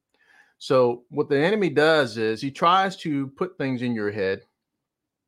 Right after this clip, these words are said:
that are the opposite of what God would tell you, so that when you do get the word, you receive the word,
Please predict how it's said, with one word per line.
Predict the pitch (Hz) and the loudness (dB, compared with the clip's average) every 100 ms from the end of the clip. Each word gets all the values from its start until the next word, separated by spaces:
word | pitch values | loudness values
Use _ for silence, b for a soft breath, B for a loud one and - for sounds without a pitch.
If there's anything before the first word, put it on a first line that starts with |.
| _ _ _ _ _ _ _ _ _ _ | _ _ _ _ _ _ _ _ _ _
that | 120 131 135 | -2 2 4
are | 123 | 2
the | - | 0
opposite | 151 170 170 131 - 107 101 101 _ _ _ _ _ _ _ | 4 4 4 -8 -6 -4 -4 -6 _ _ _ _ _ _ _
of | 117 | -4
what | 117 104 | -4 0
God | 117 110 98 | 4 4 2
would | 92 | -8
tell | - 82 | -8 -8
you, | 90 101 127 _ _ _ _ _ _ b b b | -8 -12 -18 _ _ _ _ _ _ b b b
so | - 156 | -2 0
that | 131 131 | 0 0
when | 131 127 | -2 -2
you | 127 | -4
do | 120 160 185 165 | -4 -4 -4 -6
get | 131 135 - | -6 -6 -6
the | |
word, | 113 127 143 120 | -4 -2 0 -2
you | 107 | -6
receive | 117 147 135 | -8 -8 -6
the | 107 | -4
word, | 127 139 117 110 | 0 0 0 -2